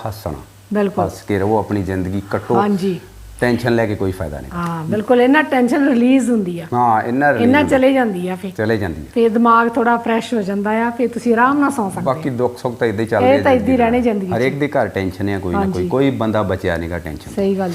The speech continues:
Speaker 2: ਆ।
Speaker 1: ਹਨਾ? ਸੋ ਖੁਸ਼ ਰਹੋ, ਰੱਬ ਤੁਹਾਨੂੰ ਚੜ੍ਹਦੀ ਕਲਾ 'ਚ ਰੱਖੇ। ਤੇ ਹੁਣ ਆਪਾਂ ਪਾਉਂਦੇ ਹਾਂ ਅੱਜ ਦੀ ਬਾਤ।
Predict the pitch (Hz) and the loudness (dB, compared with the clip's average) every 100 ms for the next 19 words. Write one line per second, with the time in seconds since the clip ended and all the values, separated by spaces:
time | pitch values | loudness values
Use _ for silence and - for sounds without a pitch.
0 | 165 180 - 104 - - - 113 107 117 | -10 -10 -6 -6 -8 -18 -4 -2 2 4
1 | 120 120 127 131 - - 101 98 110 101 | 4 2 2 0 -6 -6 -4 -2 -2 -4
2 | 95 92 113 113 110 104 101 - 107 101 | -2 -2 -2 0 0 0 -4 -2 -4 -4
3 | - - - - 101 98 98 95 92 110 | -16 -20 -12 -4 0 2 2 2 0 2
4 | 123 - 135 120 117 123 120 120 120 107 | 2 2 0 0 0 2 2 0 -2 -2
5 | 104 120 151 - 95 78 | 0 0 0 -2 -2 -2